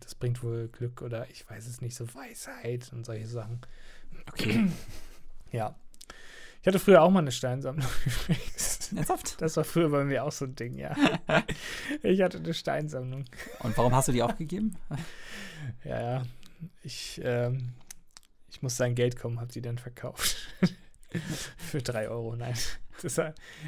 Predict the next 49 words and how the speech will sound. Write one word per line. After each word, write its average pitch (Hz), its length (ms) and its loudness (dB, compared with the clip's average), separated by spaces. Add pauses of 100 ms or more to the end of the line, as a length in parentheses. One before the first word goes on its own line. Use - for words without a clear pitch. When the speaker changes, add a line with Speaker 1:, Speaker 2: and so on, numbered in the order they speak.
Speaker 1:
ich - 80 4
hatte 165 140 8
wirklich 185 220 4
so, 160 100 0
so 156 40 2
ein 143 60 0
Speaker 2:
Steinesammlung. 139 320 4
Speaker 1:
Regal, 196 460 4 (440)
wo 156 120 2
Steine, 160 500 0 (100)
und 147 140 -2
die, 160 180 -2
das - 220 0
Schlimme 185 240 4
sind, 156 160 4
äh, 170 400 2
war 147 120 4
ja, 156 100 8
dass 139 180 0
die 139 200 0
halt, 139 260 -4 (100)
am 139 140 -4
Anfang 156 260 2
sahen 151 180 2
die 147 60 4
ja 135 60 4
noch 123 160 -2 (140)
cool 160 100 0
aus, 120 260 -4
die 113 160 -6
haben 123 160 -6 (400)
irgendwie 120 320 -4
Farben 127 380 -2
gehabt 123 320 -4
und 127 120 -6
haben 117 100 -4
so 120 120 -4
geglitzert 131 540 -4
oder 127 160 0
so, 151 180 2 (300)
aber 151 180 2
irgendwann 165 240 8
stauben 156 400 0
die 151 120 2
halt 143 140 0
auch - 140 -8
komplett 147 320 -2
<laughs> - 220 4
ein 208 120 8